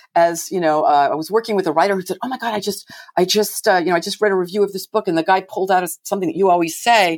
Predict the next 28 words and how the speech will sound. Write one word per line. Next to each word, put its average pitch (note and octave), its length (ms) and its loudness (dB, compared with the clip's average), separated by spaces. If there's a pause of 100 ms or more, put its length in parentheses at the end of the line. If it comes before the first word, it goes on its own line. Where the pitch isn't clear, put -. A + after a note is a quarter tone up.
(360)
It - 60 -8
was E3+ 100 -2
a F3+ 60 0
nonfiction F3 600 0
book E3 200 -2
called C3+ 260 -4 (120)
Why C#3+ 280 2
Time C#3 500 -6 (180)
Flies C#3+ 460 2
by, A#2+ 100 2
I - 40 -8
think C#3 140 -14
it C3+ 40 -10
was, C3+ 200 -12
I - 40 -20
think - 60 -20
it - 40 -20
was D3 220 -10
Alan C3+ 260 -6
Burdick, D#3 300 -2
I - 40 -4
think - 140 -10
was B2+ 100 -10
the C3+ 60 -8
name C3 100 -6
of A#2+ 40 -8
the C#3 80 -8
writer. A3+ 260 2